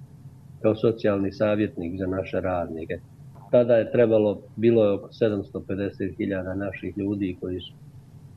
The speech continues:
otišli u Njemačku. Mnogi su odmah počeli da rade bez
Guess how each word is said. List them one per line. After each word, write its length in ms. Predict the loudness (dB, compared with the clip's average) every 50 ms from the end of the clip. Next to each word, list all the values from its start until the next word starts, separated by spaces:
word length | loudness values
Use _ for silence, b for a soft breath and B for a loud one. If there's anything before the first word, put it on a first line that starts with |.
| -8 -4
otišli 440 | -2 -2 -2 -2 -6 -10 -8 -6 -4
u 100 | -4 -2
Njemačku. 680 | -2 0 2 4 2 2 0 -2 -2 2 2 2 2 0 -6 -18 -20 -20 -20 -20 -20 -12 -6 0
Mnogi 420 | 2 4 4 4 4 2 0 -2
su 220 | -2 -2 0 0
odmah 380 | 0 0 0 -2 -6 -6 -6 -8 -10 -12 -8 -4
počeli 460 | -4 -4 -4 -4 -6 -6 -6 -6 -6
da 120 | -4 -2
rade 420 | 0 0 2 0 0 -2 -4 -6 -6
bez 240 | -6 -6 -6 -6